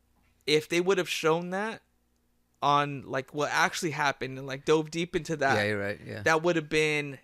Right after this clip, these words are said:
Speaker 1: it wouldn't have been a sweet episode. Like,
Speaker 2: Yeah.
Speaker 1: them,
Speaker 2: <laughs>
Speaker 1: it wasn't, it wouldn't have been a Romeo and Juliet episode.
Speaker 2: Yeah,
Speaker 1: It would have
Speaker 2: exactly.
Speaker 1: been, like, very, like, intense and, uh,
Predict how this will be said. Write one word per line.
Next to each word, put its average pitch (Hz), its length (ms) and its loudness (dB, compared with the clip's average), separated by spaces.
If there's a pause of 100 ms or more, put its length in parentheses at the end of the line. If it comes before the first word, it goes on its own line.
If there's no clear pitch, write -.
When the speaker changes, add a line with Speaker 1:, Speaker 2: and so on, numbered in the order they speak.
Speaker 1:
it 156 140 0
wouldn't 180 220 8
have 151 100 6
been 156 160 4
a 143 40 2
sweet 156 360 0
episode. 135 600 0 (300)
Like, 131 300 -4
Speaker 2:
Yeah. 147 80 -8
Speaker 1:
them, 156 400 0
Speaker 2:
<laughs> 165 160 4
Speaker 1:
it 165 180 4
wasn't, 196 280 8
it 175 140 4
wouldn't 190 220 6
have 175 120 0
been 165 200 0
a 147 200 2
Romeo 151 500 0
and 147 100 -6
Juliet 139 420 -4
episode. 104 520 -10 (300)
Speaker 2:
Yeah, 92 320 -6 (140)
Speaker 1:
It 156 80 -2
would 170 160 4
have 156 100 2
Speaker 2:
exactly. 156 260 2
Speaker 1:
been, 143 80 -8
like, 131 520 -8 (920)
very, 143 840 -2
like, 135 600 -8 (220)
intense 156 680 -2
and, 135 420 -6 (760)
uh, 131 360 0